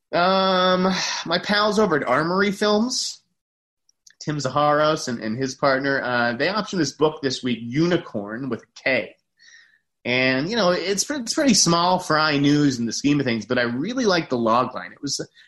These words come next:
don't know if it's about a boy or a girl. I don't have the story in front of me, but they find a horse, and the horse has a bump on its head.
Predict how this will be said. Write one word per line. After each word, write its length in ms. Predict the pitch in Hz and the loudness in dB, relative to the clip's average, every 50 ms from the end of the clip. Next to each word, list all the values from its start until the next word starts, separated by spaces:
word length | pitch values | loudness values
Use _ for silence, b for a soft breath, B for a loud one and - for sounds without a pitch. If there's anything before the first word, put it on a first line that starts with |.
| b b _ - | b b _ -10
don't 60 | 240 | -8
know 40 | 233 | -6
if 40 | 214 | -4
it's 140 | 190 - 175 | -4 -2 -2
about 180 | 175 175 160 | 0 0 0
a 40 | 135 | -2
boy 280 | 123 113 127 143 160 160 | -2 0 2 4 4 6
or 200 | 160 156 147 127 | 6 4 2 2
a 60 | 110 | 0
girl. 340 | 120 127 131 135 135 135 127 | 2 4 4 6 6 6 4
I 60 | 127 | 4
don't 140 | 131 131 135 | 2 0 0
have 160 | 143 135 127 | -2 -2 -2
the 60 | 120 | -4
story 260 | - - 120 117 113 | -2 -2 -2 0 0
in 80 | 110 98 | -2 -2
front 180 | - 107 107 | -4 -4 -2
of 60 | 107 107 | -2 -2
me, 300 | 110 107 107 101 101 b b b b b b - | -2 -2 -2 -4 -6 b b b b b b -16
but 100 | - - | -8 -6
they 120 | 131 123 | -4 -6
find 600 | 127 - - - - 180 185 196 196 202 202 190 | -6 -8 -14 -6 -2 0 0 2 2 2 0 0
a 200 | - 131 127 120 | 0 0 -2 -2
horse, 720 | - - - - 143 139 - - - - - - - - - _ _ _ _ | -4 -6 -4 0 0 0 0 -2 -6 -8 -8 -8 -10 -12 -16 _ _ _ _
and 160 | - 123 131 | -4 -2 -2
the 60 | 127 110 | -2 -2
horse 480 | - - 190 208 226 226 214 - - | -2 0 2 2 2 2 2 0 -2
has 220 | - 156 156 135 135 | -2 -2 -2 0 -2
a 160 | 120 113 - - | -4 -4 -4 -2
bump 280 | - 147 160 147 - - | 0 0 0 -2 -4 -6
on 200 | 113 117 120 113 | -6 -4 -4 -4
its 180 | 110 - - - - | -6 -10 -12 -10 -6
head. 220 | 131 139 123 101 | -4 -4 -4 -6